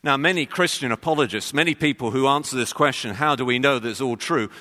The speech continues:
just conclude there. And yet Jesus himself does not. He has another point which comes like this. Not only what Jesus himself has said and done, but what Jesus' followers say and do. And this is from verses twelve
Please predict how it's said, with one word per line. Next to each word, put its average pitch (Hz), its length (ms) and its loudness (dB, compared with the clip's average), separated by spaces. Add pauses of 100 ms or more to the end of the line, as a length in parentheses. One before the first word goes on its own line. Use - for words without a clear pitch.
just 165 300 0
conclude 139 600 -2
there. 131 320 2
And 127 140 -2
yet 170 160 2
Jesus 208 460 -4
himself 156 360 -4
does 123 220 -2
not. 127 260 -2 (160)
He 170 120 -4
has 160 160 -2
another 185 320 2
point 92 320 -8
which - 160 -14
comes 139 260 -6
like 143 180 -4
this. 175 300 -8 (240)
Not 214 240 2
only 277 160 2
what 165 220 2
Jesus 143 480 -4
himself 165 540 -2
has 101 140 -10
said 82 280 -8
and 71 160 -16
done, 71 320 -16 (680)
but 107 120 -10
what 101 180 -10
Jesus' 104 500 -6
followers 85 880 -8 (320)
say 87 500 -6
and 87 280 -10
do. 101 240 -2
And 123 140 -4
this 160 160 -4
is 113 100 -8
from 117 160 -6
verses 107 400 -4
twelve 107 500 -4